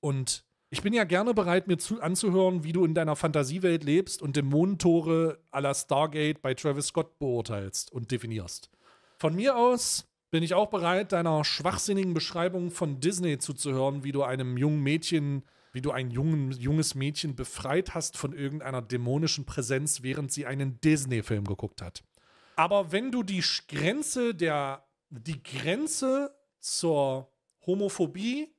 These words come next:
und Menschenfeindlichkeit überschreitest, dann muss ich ganz ehrlich sagen, gehe ich hier gottlos auf Mutter, du kleiner Hurensohn. Ich bin nicht bereit, so eine Scheiße zu tolerieren.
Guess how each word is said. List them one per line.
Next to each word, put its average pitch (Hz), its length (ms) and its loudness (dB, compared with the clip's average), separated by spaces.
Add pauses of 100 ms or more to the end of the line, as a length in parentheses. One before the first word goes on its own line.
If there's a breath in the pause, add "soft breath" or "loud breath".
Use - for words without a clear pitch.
(160)
und 160 180 -4
Menschenfeindlichkeit 175 920 -4
überschreitest, 151 840 -4 (280)
dann 139 140 2
muss 214 220 0
ich 254 120 -2
ganz 196 200 -2
ehrlich 160 240 -2
sagen, 170 460 -2
gehe 139 160 0
ich 185 140 -4
hier 156 100 2
gottlos 127 380 -4
auf 190 160 -6
Mutter, 185 240 -2
du 104 100 -8
kleiner 101 340 -6
Hurensohn. 92 540 -12 (1080)
Ich 160 180 -2
bin 226 340 -2 (220)
nicht 190 480 2 (480)
bereit, 139 580 -2 (500)
so 135 180 2
eine 208 100 2 (260)
Scheiße 139 100 -10
zu - 140 -8
tolerieren. 165 460 -2